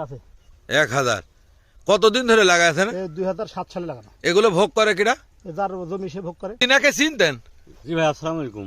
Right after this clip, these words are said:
Speaker 2: ওয়ালাইকুম আসসালাম। চিনতেন
Speaker 3: হ্যাঁ,
Speaker 2: না?
Speaker 3: অবশ্যই আমি ভাইকে চিনি। ভাই একজন প্রকৃতি প্রেমিক, পাখি প্রেমিক এবং বৃক্ষ প্রেমিক লোক।
Speaker 2: আহ।
Speaker 3: ইনি ঝিনাইদহ জেলার একজন রত্ন। ইনি প্রধানমন্ত্রী কর্তৃক কি পুরস্কার ভাই?
Speaker 1: ওই স্বর্ণপদক।
Speaker 3: স্বর্ণপদক পেয়েছেন ইনি।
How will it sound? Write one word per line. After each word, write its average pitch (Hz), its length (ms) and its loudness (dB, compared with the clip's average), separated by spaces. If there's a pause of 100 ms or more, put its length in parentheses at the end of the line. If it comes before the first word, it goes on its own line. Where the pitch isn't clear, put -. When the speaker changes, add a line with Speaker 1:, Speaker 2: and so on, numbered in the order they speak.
Speaker 2:
ওয়ালাইকুম 160 300 -2
আসসালাম। - 120 -12
চিনতেন 175 240 0
Speaker 3:
হ্যাঁ, 160 80 0
Speaker 2:
না? - 60 -4
Speaker 3:
অবশ্যই 196 220 -8
আমি 196 140 -6
ভাইকে 165 280 -2
চিনি। 139 260 -6
ভাই 139 180 -2
একজন 165 240 -8
প্রকৃতি 160 420 -14
প্রেমিক, 170 300 -6 (400)
পাখি 143 280 -6
প্রেমিক 170 380 -4
এবং 160 100 -6 (100)
বৃক্ষ 156 180 -10 (100)
প্রেমিক 160 260 -4 (100)
লোক। 104 120 -6 (160)
Speaker 2:
আহ। 92 60 -16 (280)
Speaker 3:
ইনি 156 180 -10
ঝিনাইদহ 156 340 -6 (100)
জেলার 165 280 -6
একজন 170 260 -10 (420)
রত্ন। 156 240 -8 (420)
ইনি 165 200 -6
প্রধানমন্ত্রী 170 580 -6
কর্তৃক 180 320 -10 (140)
কি 180 100 -14 (200)
পুরস্কার 185 360 -10
ভাই? 208 100 -12 (280)
Speaker 1:
ওই 160 120 -10
স্বর্ণপদক। 180 420 -12 (200)
Speaker 3:
স্বর্ণপদক 180 480 -2
পেয়েছেন 131 280 -2 (100)
ইনি। 73 140 -14